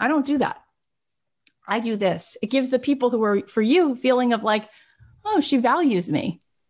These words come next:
She's not just trying to be everything to everyone. She's actually just trying to show up for me." And then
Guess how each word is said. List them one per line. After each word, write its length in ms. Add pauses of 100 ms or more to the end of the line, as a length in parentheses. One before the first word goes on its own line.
(120)
She's 260
not 180
just 200
trying 220
to 80
be 260
everything 440
to 140
everyone. 420
She's 180
actually 320
just 180
trying 140
to 100
show 160
up 80
for 120
me." 280 (480)
And 220
then 480